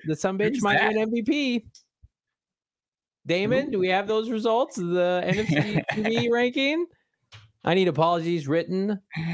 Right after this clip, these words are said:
Speaker 1: by everybody
Speaker 2: You'll
Speaker 1: here.
Speaker 2: never get it. Nobody's
Speaker 1: Send
Speaker 2: ever
Speaker 1: my
Speaker 2: gonna
Speaker 1: email.
Speaker 2: about somebody s-, is
Speaker 1: Dak
Speaker 2: polarizing.
Speaker 1: Prescott? What? Dak Prescott? Yeah,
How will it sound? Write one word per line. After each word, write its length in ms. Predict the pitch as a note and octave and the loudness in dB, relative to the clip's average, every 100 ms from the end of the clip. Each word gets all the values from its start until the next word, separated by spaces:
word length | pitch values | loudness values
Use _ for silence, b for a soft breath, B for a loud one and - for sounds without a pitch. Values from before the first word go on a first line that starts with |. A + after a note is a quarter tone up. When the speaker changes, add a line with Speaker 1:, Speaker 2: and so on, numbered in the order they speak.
| E3+ | 0
Speaker 1:
by 180 | A2+ A#2 | 2 2
everybody 400 | D3 F3+ F#3 F#3 | 0 0 0 2
Speaker 2:
You'll 200 | G#3 A3 | 2 4
Speaker 1:
here. 60 | |
Speaker 2:
never 300 | A3+ A#3 A3+ | 2 4 2
get 220 | F#3 F3+ | 2 2
it. 200 | C#3+ A#2 - | 2 0 0
Nobody's 420 | F#3+ A#3+ A3+ F#3 | 2 2 2 2
Speaker 1:
Send 140 | D#3+ | 2
Speaker 2:
ever 80 | E3 | 2
Speaker 1:
my 80 | C#3+ | 2
Speaker 2:
gonna 140 | B2 | 2
Speaker 1:
email. 220 | A#2+ G#2+ - _ _ _ _ _ _ _ _ | 0 -2 -6 _ _ _ _ _ _ _ _
Speaker 2:
about 240 | C3 B2+ B2 | -2 0 0
somebody 300 | C#3 B2+ A#2+ | 0 2 0
s-, 140 | A#2 | -2
is 160 | A#2+ B2+ | -2 2
Speaker 1:
Dak 140 | G#4+ | 2
Speaker 2:
polarizing. 580 | C3 A#2+ D4 F#4+ - A2 | 2 2 2 2 0 0
Speaker 1:
Prescott? 380 | F#3 D3+ F3+ A3 G4 | 2 4 2 0 -2
What? 380 | F4+ G#4+ B4+ C5 C5 - | 2 2 4 0 -2 -2
Dak 320 | B3 E4+ - | 2 2 0
Prescott? 640 | - E4 A4 - C#3 C3+ E3+ - | 0 0 0 2 4 4 0 2
Yeah, 400 | D#4+ F#4 B3 | 2 2 0